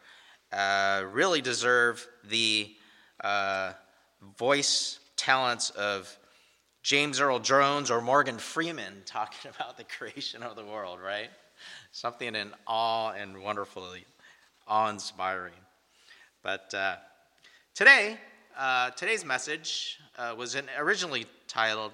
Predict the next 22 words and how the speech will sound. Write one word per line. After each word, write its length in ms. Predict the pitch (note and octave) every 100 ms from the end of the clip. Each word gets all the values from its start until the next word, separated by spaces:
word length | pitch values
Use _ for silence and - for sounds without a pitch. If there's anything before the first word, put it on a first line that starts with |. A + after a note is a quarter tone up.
| -
"And 260 | B2+ A#2+ G#2+
Then 400 | B2+ D3 D#3 D3+ A2
God 520 | A#2+ A#2 A#2+ A2 G2+
Made 420 | G#2 G#2+ G#2 G2+ - - _ _
Man." 260 | F#2 F2+ D#2+ - - - - - -
<laughs> 80 | A#3 - - - - - _ - - - _
Right? 260 | A#2+ A#2+ C#3 - -
Creation, 400 | C3+ C3+ - A#2+
Genesis 400 | A#2 B2 - A#2+
story, 460 | - B2+ C3 B2+ B2+ B2 -
and 100 | G2+
then 120 | G2
in 120 | F#2+ G2
Genesis 460 | A#2 A2 - G2+
two, 400 | - G3+ C#3+ A#2 B2 - - _ _ -
God 260 | G2 G2+ -
created, 420 | G#2 G2+ G2 F#2+ E2+ _ _ _ _ _ _ _ _ _ -
uh, 40 | E2+ E2 E2 -
Adam 300 | G2 A2+ A2+
and 100 | G#2+
Eve, 640 | A#2+ D3 D3+ D3+ C#3+ B2 - _ _ -
and 400 | G2+ G2 G2+